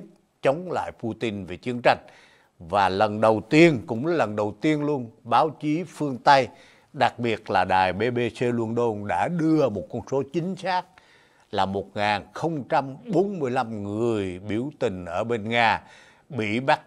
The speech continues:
khắp nước Nga trong ngày hôm, tính tới ngày hôm qua. Không biết bữa nay còn nữa hay không.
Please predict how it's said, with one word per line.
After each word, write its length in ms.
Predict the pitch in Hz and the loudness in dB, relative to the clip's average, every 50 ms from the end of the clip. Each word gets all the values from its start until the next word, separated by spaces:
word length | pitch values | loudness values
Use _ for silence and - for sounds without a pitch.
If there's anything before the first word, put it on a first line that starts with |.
| - | -12
khắp 480 | - - - - - 185 185 - - - | -18 -14 -4 0 2 2 0 0 -4 -4
nước 240 | 170 180 180 180 - | -2 -2 -2 -2 -4
Nga 280 | 135 131 127 120 110 - - - _ _ - | -2 0 0 0 0 -2 -6 -14 _ _ 0
trong 240 | 156 143 139 131 120 | 0 0 2 0 0
ngày 340 | 110 107 98 95 90 85 76 | 2 2 2 0 0 -4 -8
hôm, 180 | - - 131 135 - - - | -10 -10 -10 -10 -12 -4 -2
tính 220 | 180 175 196 190 | -2 -2 -2 -2
tới 200 | - 175 165 165 | 0 0 0 0
ngày 180 | 160 143 107 92 | 0 -2 -2 -2
hôm 180 | 92 107 113 | -4 -8 -10
qua. 340 | - - 139 139 139 117 - - - - - - _ - | -4 0 4 4 4 4 2 -2 -8 -20 -20 -20 _ -8
Không 180 | - 120 127 | -6 -4 -2
biết 200 | 131 151 160 160 | 0 0 -2 0
bữa 160 | 147 120 143 | 0 -2 0
nay 200 | 127 131 117 113 | 2 2 2 2
còn 280 | - - 107 98 90 90 | 2 0 0 -2 0 -2
nữa 160 | 92 104 123 | -2 0 2
hay 140 | 123 120 107 | 2 2 2
không. 220 | - 139 139 143 | 4 4 4 4